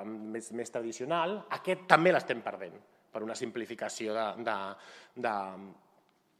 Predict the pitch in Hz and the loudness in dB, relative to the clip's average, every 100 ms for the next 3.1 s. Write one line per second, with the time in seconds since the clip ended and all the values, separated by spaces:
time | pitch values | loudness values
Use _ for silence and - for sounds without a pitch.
0 | - - 123 123 131 123 131 127 117 - | -20 -2 2 4 4 6 6 6 0 -10
1 | - - 135 123 127 117 113 110 117 - | -18 -2 2 4 4 4 2 0 -2 0
2 | 135 135 110 113 120 123 131 165 156 117 | 0 0 -2 -4 -4 0 4 4 2 2
3 | 120 | 0